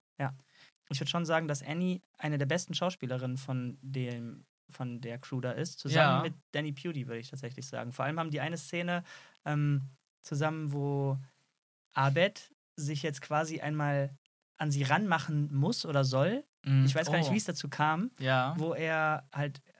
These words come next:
Speaker 1: auch ein Filmzitat wahrscheinlich bringt, also
Speaker 2: Ich glaub,
Speaker 1: irgendeine
Speaker 2: er, er
Speaker 1: Hommage.
Speaker 2: stellt einen Charakter aus einer Serie dann da,
Speaker 1: Genau,
Speaker 2: damit
Speaker 1: genau, das war, das ist ja, ach, stimmt. Da, ähm, ich weiß leider nicht mehr, wie es dazu kam, aber er ist auf einmal nicht mehr Abed, sondern er kann halt als Abed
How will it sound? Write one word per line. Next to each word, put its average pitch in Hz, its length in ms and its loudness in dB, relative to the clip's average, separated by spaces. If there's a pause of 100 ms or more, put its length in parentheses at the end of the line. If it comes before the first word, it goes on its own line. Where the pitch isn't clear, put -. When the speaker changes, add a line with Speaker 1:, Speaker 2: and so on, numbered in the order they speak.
Speaker 1:
auch 185 180 0
ein 175 60 2
Filmzitat 214 720 -2
wahrscheinlich 202 380 -6
bringt, 190 300 -2
also 147 140 0
Speaker 2:
Ich - 20 4
glaub, 170 100 4
Speaker 1:
irgendeine 160 200 -2
Speaker 2:
er, 151 120 0
er 180 60 2
Speaker 1:
Hommage. 143 120 -2
Speaker 2:
stellt 160 240 -2
einen 143 160 -2
Charakter 156 340 0
aus 135 100 0
einer 139 80 0
Serie 139 280 0
dann 110 180 -2
da, 107 300 0 (100)
Speaker 1:
Genau, 117 260 -2
Speaker 2:
damit 214 200 -2
Speaker 1:
genau, 240 160 4
das 185 200 0
war, 233 240 2 (140)
das 202 100 -6
ist 220 60 -4
ja, 277 80 -2 (100)
ach, 233 200 -2
stimmt. 214 400 4 (440)
Da, 208 140 2 (180)
ähm, 185 260 4
ich 185 120 -2
weiß 233 160 4
leider 226 160 4
nicht 240 160 0
mehr, 226 120 0
wie 214 40 -2
es 214 60 -4
dazu 196 240 -6
kam, 170 240 4
aber 151 200 2
er 214 280 2 (500)
ist 190 140 0
auf 185 100 -2
einmal 180 220 2
nicht 185 160 0
mehr 165 160 0
Abed, 175 340 2
sondern 170 220 0
er 143 100 0
kann 175 260 0
halt 151 300 0
als 185 320 0
Abed 156 420 4